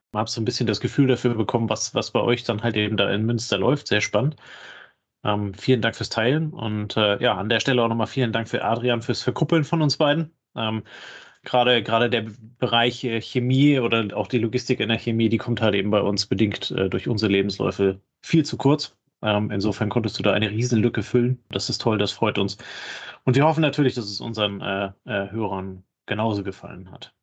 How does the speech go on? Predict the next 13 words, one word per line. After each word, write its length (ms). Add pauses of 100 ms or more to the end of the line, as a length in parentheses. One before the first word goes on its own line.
(280)
In 100
diesem 240
Sinne, 360 (180)
ähm, 320
bedanke 280
ich 80
mich 120
ganz 180
herzlich 260
für 100
deine 200
Zeit, 500
ähm, 360